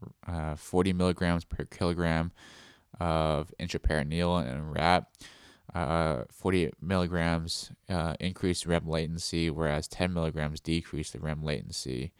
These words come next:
Uh, but both, uh, ten and forty milligrams per, per kilogram caused an increase in total sleep. Uh, we also know in the same model,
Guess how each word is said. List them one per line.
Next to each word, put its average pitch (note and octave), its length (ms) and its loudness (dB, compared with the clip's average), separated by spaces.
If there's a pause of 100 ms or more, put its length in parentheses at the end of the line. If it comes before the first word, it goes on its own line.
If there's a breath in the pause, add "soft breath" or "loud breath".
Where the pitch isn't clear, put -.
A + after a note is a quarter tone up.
(640 loud breath)
Uh, D#2+ 380 0
but D2+ 240 0 (140)
both, G2 400 4 (200)
uh, D#2+ 200 0 (220)
ten - 200 -4
and E2+ 140 -2
forty E2+ 220 0
milligrams D#2+ 600 -2
per, E2+ 240 0 (600)
per G2 220 0
kilogram F2 540 0
caused E2+ 320 0
an - 60 -10
increase E2 340 -6
in - 80 -10
total D2+ 300 -4
sleep. - 480 -6 (680 loud breath)
Uh, D#2 360 0
we F2+ 100 2
also D#2+ 240 2
know E2+ 380 -2
in F2 140 -4
the E2 100 2
same F#2 200 -2
model, E2 540 4